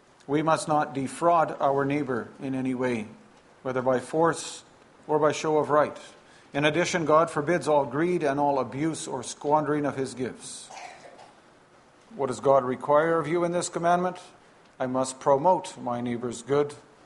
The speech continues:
wherever I can and may, deal with him as I would like others to deal with me, and work faithfully so that I may be able to give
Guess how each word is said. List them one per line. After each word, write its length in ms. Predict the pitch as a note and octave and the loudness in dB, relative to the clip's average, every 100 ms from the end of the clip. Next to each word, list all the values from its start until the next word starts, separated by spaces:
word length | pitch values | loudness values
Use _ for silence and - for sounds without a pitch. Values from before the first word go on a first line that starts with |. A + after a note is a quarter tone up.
| - | 0
wherever 440 | C#3 D3 D3+ D#3 | 4 4 4 4
I 100 | C#3+ | 4
can 420 | C#3 D3 D#3 E3 | 2 -2 -2 -2
and 200 | C3+ B2 | -4 -4
may, 340 | C#3 D3+ D#3 C#3 - - - - | -2 -2 -2 -10 -20 -20 -20 -2
deal 220 | D#3+ F#3 | 4 4
with 160 | F3 C3+ | 4 4
him 240 | F3 F3+ | 2 4
as 160 | D#3 C#3 | 2 4
I 100 | D3+ | 2
would 240 | D3+ D#3+ | 2 2
like 260 | D3 C#3+ D#3+ | 4 4 2
others 300 | D#3+ D#3+ - | 0 0 -6
to 100 | C3+ | -8
deal 240 | C#3+ D3 | -2 -2
with 300 | A#2 A2+ - | -2 -8 -8
me, 280 | D3 C#3+ C#3 - - _ | -6 -4 -6 -16 -20 _
and 200 | C3+ C3 | -4 -2
work 200 | C3 B2 | -2 -4
faithfully 760 | - E3+ F3 F3 D#3 D3 D3 C#3 - - | -2 0 0 -2 -4 -2 -4 -8 -16 -20
so 220 | - C#3+ | -6 -2
that 180 | C3 B2 | 2 2
I 80 | B2 | 2
may 220 | A#2+ B2 | 0 -4
be 200 | A#2 C3 | -2 -2
able 200 | D3 C3+ | -2 -4
to 100 | C3 | -6
give 540 | A2+ C3+ B2+ A#2+ - | -2 0 0 -4 -16